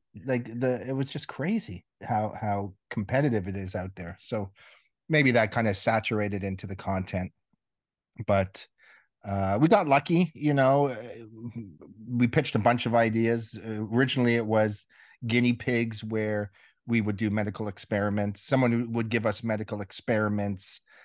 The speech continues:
and we just have to kinda survive them. And then that kind of evolved into Spy versus Spy from, 'cause we're both Mad Magazine fans.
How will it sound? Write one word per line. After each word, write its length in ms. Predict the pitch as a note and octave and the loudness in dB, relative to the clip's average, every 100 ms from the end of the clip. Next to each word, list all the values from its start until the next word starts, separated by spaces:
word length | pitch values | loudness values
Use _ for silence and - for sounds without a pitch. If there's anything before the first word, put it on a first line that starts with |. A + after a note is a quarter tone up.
| _ _ - | _ _ -2
and 500 | G#2 G2+ G2+ G2 G2 | 0 2 2 0 -2
we 80 | |
just 200 | G#2 G#2+ | -2 -2
have 160 | A2 F#2+ | -2 -4
to 80 | G#2 | -4
kinda 240 | G#2+ G2+ | -4 -4
survive 580 | F#2+ A#2 G2 G2 G2+ G2 | -2 -2 0 2 2 0
them. 180 | G2+ G2+ | -2 -2
And 80 | G2 | -2
then 140 | G2 | -2
that 160 | G2+ F#2+ | -4 -4
kind 180 | G#2 | -4
of 120 | G2 G2 | -2 -4
evolved 480 | G2 F#2+ F#2+ F#2+ | -2 -2 -2 -4
into 320 | G2 F#2 G#2 F#2+ | -8 -4 -4 -4
Spy 340 | - F#2+ G2+ | -4 0 0
versus 360 | F#2+ F#2 G#2 - | 0 -6 -8 -12
Spy 340 | - F#2 G2+ | -4 -2 -2
from, 280 | G2 G#2 F#2+ | -4 -8 -8
'cause 200 | - F#2+ | -10 -6
we're 100 | F#2+ | -6
both 260 | F#2+ G2 | -6 -6
Mad 300 | G#2 F#2+ F#2+ | -6 -4 -4
Magazine 560 | F#2 F#2 F#2 F2+ F#2+ G2 | -6 -6 -8 -8 -6 -6
fans. 560 | - G2+ G2 F#2+ - | -6 -6 -4 -6 -8